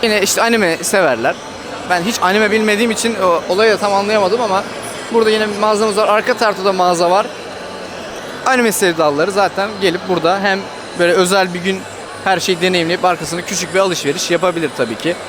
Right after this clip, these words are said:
Anime yastıklarımız var. Bunlardan,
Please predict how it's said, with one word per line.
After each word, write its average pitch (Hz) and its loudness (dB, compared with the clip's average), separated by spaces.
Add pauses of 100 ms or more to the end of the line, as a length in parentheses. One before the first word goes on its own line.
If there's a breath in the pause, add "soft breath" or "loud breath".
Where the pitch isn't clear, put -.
(360)
Anime 170 2
yastıklarımız 151 0
var. 127 2 (1120)
Bunlardan, 202 2